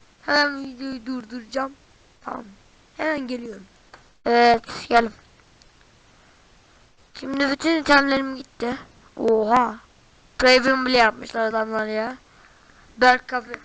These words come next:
Ben gidiyorum abicim. Kafede oyun oynanmaz mı? Gel bakayım, gel, gel, gel, gel. Oh, oh. Abi bana bir, abi bana bir Zula açsana ya.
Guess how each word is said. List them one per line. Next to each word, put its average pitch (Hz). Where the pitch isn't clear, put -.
Ben 247
gidiyorum 269
abicim. 254
Kafede 254
oyun 269
oynanmaz 294
mı? 269
Gel 277
bakayım, 285
gel, 262
gel, 247
gel, 247
gel. 233
Oh, 233
oh. 240
Abi 349
bana 381
bir, 415
abi 359
bana 349
bir 370
Zula 349
açsana 370
ya. 262